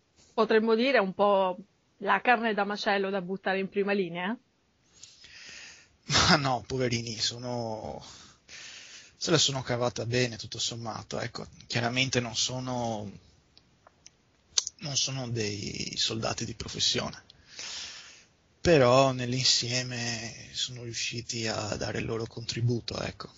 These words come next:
Speaker 1: Ma ora che appunto Bount è stato sconfitto, Elturel si appresta anche a festeggiare e guarda caso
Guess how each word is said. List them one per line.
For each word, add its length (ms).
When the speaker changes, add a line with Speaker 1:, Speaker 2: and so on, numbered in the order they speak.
Speaker 1:
Ma 360
ora 220
che 100
appunto 800
Bount 420
è 40
stato 260
sconfitto, 640
Elturel 400
si 120
appresta 400
anche 160
a 80
festeggiare 840
e 140
guarda 340
caso 560